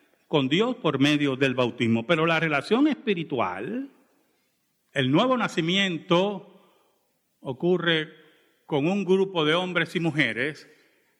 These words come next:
dentro de esa iglesia visible que Dios se ha acercado a ellos y los ha llamado y los ha convertido, y ellos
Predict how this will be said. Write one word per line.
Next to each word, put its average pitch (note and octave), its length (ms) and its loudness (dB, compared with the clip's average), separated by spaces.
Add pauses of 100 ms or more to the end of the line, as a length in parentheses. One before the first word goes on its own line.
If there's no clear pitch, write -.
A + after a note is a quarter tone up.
dentro F#3 520 0
de D#3+ 100 0
esa E3 180 -2
iglesia F3+ 460 0
visible C3 800 -2 (320)
que C3 140 0
Dios D#3+ 260 -2
se E3 140 -2
ha - 20 2
acercado E3 840 -2
a D#3 120 0
ellos D3 560 -4
y B2+ 60 -4
los B2 180 -2
ha C#3 80 2
llamado E3+ 680 0 (640)
y C#3+ 100 -2
los B2+ 180 -2
ha D#3 160 -4
convertido, D#3 1040 -2
y E3+ 120 0
ellos F3+ 500 -4